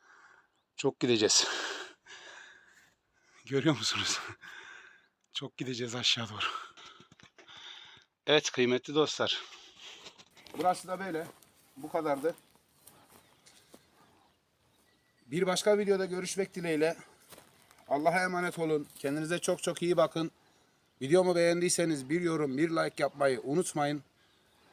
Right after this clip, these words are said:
Unutmayın. Abone olmak ücretsiz. Bana ücretsiz abone olarak destek olabilirsiniz. Videolarımı beğenerek, yorumlar yaparak destek olabilirsiniz. Ücretsiz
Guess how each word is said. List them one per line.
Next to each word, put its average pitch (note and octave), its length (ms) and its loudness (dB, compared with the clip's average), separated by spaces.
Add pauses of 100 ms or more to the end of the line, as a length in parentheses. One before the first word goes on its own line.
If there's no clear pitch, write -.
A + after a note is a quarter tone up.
Unutmayın. F3 560 4 (2250)
Abone F3 280 8
olmak F#3+ 300 2
ücretsiz. E3+ 720 0 (480)
Bana D3 440 4
ücretsiz D3 480 -4
abone C#3+ 280 0
olarak D3+ 360 -4
destek B2+ 320 -6
olabilirsiniz. B2+ 720 -2
Videolarımı C#3+ 500 -2
beğenerek, C#3 440 0 (160)
yorumlar C3 380 -2
yaparak C3+ 400 0 (1700)
destek D3 320 0
olabilirsiniz. C#3+ 720 0
Ücretsiz C#3 800 -4